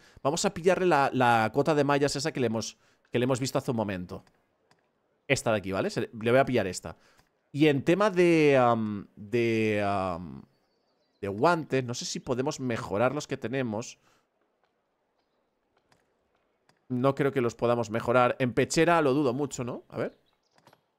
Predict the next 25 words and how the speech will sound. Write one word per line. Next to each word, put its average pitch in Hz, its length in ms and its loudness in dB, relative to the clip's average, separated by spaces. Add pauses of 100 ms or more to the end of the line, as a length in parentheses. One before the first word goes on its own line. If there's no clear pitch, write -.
(680)
Pe-, 143 160 0
vale, 131 240 4
la 117 100 2
pechera 143 280 2
se 147 100 -2
puede 127 200 0
mejorar. 85 440 -10 (1400)
Eh, 113 380 2
a 107 140 0
ver, 101 320 -4
a 98 140 -6
ver. 95 200 -8 (260)
Sin 127 200 -4
que 131 120 0
pase 143 220 0
de 143 100 4
ligero. 98 440 -2 (2500)
Esta 120 340 -2
de 120 80 0
aquí 131 240 -6
se - 140 0
acerca, 123 440 0
pero 98 160 -6
todavía 127 220 4
no. 127 160 0